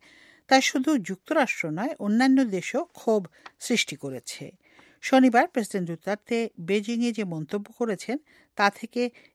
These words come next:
একটু পিছিয়ে যান। তিনি বলেন, তিনি যুক্তরাষ্ট্রের সঙ্গে সম্পর্ক পুরোপুরি বিচ্ছিন্ন করছেন না,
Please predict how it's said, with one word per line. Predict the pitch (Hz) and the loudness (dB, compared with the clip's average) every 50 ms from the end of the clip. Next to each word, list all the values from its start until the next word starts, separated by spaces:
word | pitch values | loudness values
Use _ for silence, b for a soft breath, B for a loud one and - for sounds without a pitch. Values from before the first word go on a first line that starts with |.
| - | -8
একটু | 196 190 - - 208 | -8 -8 -6 -8 -8
পিছিয়ে | - - 240 226 - - - 151 135 | -6 -6 -6 -6 -6 -6 -6 -6 -6
যান। | - - - - - | -8 -10 -14 -14 -12
তিনি | - 156 147 147 | -12 -10 -10 -6
বলেন, | 151 185 220 240 285 277 b b b b b b | -4 -2 0 2 0 0 b b b b b b
তিনি | - 254 247 262 320 - - | 2 4 4 4 4 0 -2
যুক্তরাষ্ট্রের | 190 214 208 - - 247 240 247 - - - 262 | -6 -6 -6 -4 0 0 2 2 2 -2 -6 -6
সঙ্গে | - - 262 254 247 262 247 | -4 -2 -2 -2 0 -2 -4
সম্পর্ক | - - - 175 170 - 208 196 _ - | -6 -6 -8 -10 -10 -10 -12 -10 _ -8
পুরোপুরি | 202 - - - 240 277 269 - 285 262 277 | -10 -8 -6 -4 -2 -2 -2 -4 -4 -4 -4
বিচ্ছিন্ন | 220 190 170 - - - 190 185 180 | -4 -6 -8 -10 -10 -8 -6 -6 -6
করছেন | - - 147 143 - - 208 214 | -8 -8 -10 -10 -8 -6 -2 0
না, | 226 277 | 0 0